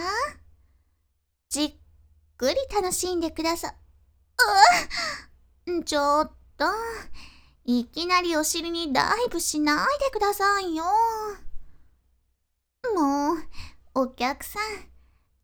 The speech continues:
小さくなっても、おパンツ大好きな変態のままですね。でも、お客さん、今は小さくなっ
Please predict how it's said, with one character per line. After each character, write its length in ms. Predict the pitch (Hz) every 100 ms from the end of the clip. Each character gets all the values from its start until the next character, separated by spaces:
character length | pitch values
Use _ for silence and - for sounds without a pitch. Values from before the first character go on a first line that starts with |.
| -
小 260 | 370 370
さ 160 | 359 320
く 140 | 302
な 160 | 277 349
っ 80 | 381
て 100 | 427
も、 120 | 392 381 - - - - -
お 100 | 262
パ 260 | 262 269 277
ン 100 | 254
ツ 180 | 240 226
大 320 | 247 240 320
好 60 | 440 -
き 140 | 359
な 100 | 302
変 320 | 294 311 294 311
態 240 | 349 359
の 100 | 381
ま 140 | 381
ま 100 | 392
で 120 | 480 494
す 140 | 415
ね。 120 | 349 427 605 - - - 880 - - _ _ _
で 80 | 330
も、 60 | 349 508 480 - - - - _ _ -
お 100 | 247
客 220 | 240 240
さ 160 | -
ん、 220 | 349 466 - - - _ _ _ _ _ _ _
今 320 | 285 349 349
は 180 | 277 247 -
小 420 | - 294 285 320
さ 180 | 359 440
く 120 | 453 466
な 140 |
っ 60 | 381